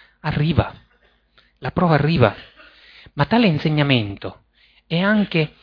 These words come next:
come dire, uno sfregio ai tanti credenti che ancora continuano a soffrire a motivo della fede. L'Apostolo Paolo stesso era un esempio senza eguali di fede e fedeltà.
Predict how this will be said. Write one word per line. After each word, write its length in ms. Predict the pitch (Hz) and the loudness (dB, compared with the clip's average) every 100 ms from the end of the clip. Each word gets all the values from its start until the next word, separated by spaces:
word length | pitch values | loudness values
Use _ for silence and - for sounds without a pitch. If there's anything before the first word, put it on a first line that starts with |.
| _ - | _ -8
come 160 | 156 | -2
dire, 320 | 160 131 123 _ _ _ _ _ _ _ _ _ _ _ _ _ _ _ | 0 0 -2 _ _ _ _ _ _ _ _ _ _ _ _ _ _ _
uno 240 | 175 170 170 | -2 0 -2
sfregio 840 | - - 147 110 101 - - - - - - - _ _ _ _ _ _ - | -4 -4 -6 -8 -10 -12 -20 -20 -20 -20 -20 -20 _ _ _ _ _ _ -10
ai 200 | 135 - | -10 -8
tanti 320 | 165 175 - | -6 -6 -8
credenti 500 | 135 131 147 165 156 | -6 -2 -2 -4 -8
che 100 | 131 | -8
ancora 360 | 117 147 147 | -6 -2 -2
continuano 560 | 139 131 120 139 147 139 | 0 -4 -4 -4 -4 -4
a 40 | |
soffrire 540 | 120 - - 127 131 139 | -6 -6 -4 -4 -2 -4
a 60 | 135 | -6
motivo 480 | 117 110 127 123 120 | -8 -6 -6 -6 -6
della 460 | 110 110 113 120 _ | -8 -10 -10 -14 _
fede. 460 | - - 110 98 92 - _ _ _ _ _ - - | -4 0 0 -2 -12 -14 _ _ _ _ _ -20 -8
L'Apostolo 500 | 135 - 208 - 175 | -4 0 -2 0 -2
Paolo 320 | 180 190 165 | 2 2 2
stesso 580 | 156 - 214 - 120 104 - | -2 -2 -4 -2 -4 -4 -4
era 300 | 139 131 131 | -2 0 0
un 180 | 147 147 | 0 2
esempio 520 | 127 131 156 139 113 | 2 0 -2 -2 -4
senza 360 | - 135 131 117 | -4 -6 -2 -2
eguali 640 | 117 139 143 107 104 - _ | -2 -2 -2 -4 -8 -18 _
di 160 | 131 | -6
fede 340 | - 147 151 131 | -2 -2 -2 -4
e 40 | |
fedeltà. 680 | - 113 110 - - 92 | -2 -2 -4 -8 -12 -12